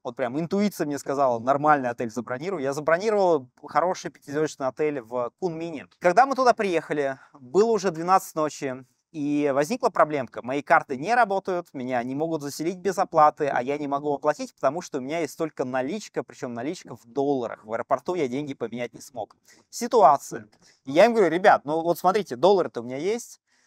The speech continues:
ну, может, как-то вы там разберетесь сами». И они такие: «Блин, ну мы не можем их вот менять, у нас тут нет официального обмена.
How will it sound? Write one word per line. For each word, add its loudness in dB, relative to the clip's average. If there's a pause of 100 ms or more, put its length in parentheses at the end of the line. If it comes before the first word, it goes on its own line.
(180)
ну, 0
может, 0
как-то 2
вы -4
там -4 (460)
разберетесь -4
сами». -2 (360)
И -2
они -4
такие: -6
«Блин, -4
ну -6
мы -8
не -6
можем -2
их -10
вот -8
менять, -2
у -6
нас -4
тут -16
нет -2
официального 0
обмена. -6